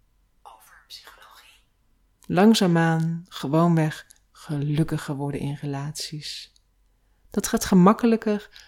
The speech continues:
Speaker 2: als je vergeven en spreken onder de knie krijgt. Een gedrag lukt je niet zomaar. Elk gedrag dat je vandaag laat zien,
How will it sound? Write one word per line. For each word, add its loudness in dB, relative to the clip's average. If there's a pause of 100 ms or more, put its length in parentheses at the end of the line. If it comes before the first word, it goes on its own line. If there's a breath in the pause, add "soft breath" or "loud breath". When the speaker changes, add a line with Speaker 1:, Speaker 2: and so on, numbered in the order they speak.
(160 soft breath)
Speaker 2:
als 2
je 2
vergeven 0
en 0
spreken -2
onder -2
de -4
knie 0
krijgt. -12 (1000)
Een -4
gedrag -4
lukt -4
je 2
niet 4
zomaar. 2 (800)
Elk 4
gedrag -2 (160)
dat -8
je -6
vandaag 2
laat -2
zien, -2